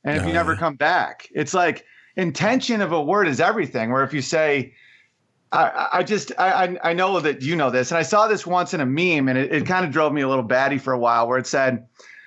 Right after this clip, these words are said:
Speaker 1: "Imagine, um, in To Kill a Mockingbird, they're taking the N-word out of it. Imagine if we did that to all of rap."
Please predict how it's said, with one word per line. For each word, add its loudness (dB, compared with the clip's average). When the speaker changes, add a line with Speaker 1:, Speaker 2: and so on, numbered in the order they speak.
Speaker 1:
"Imagine, 0
um, 2
in -2
To -4
Kill 2
a 2
Mockingbird, 2
they're 0
taking 0
the -2
N-word 0
out 2
of -4
it. 0
Imagine 0
if -4
we -2
did -2
that 2
to -2
all 2
of -4
rap." 2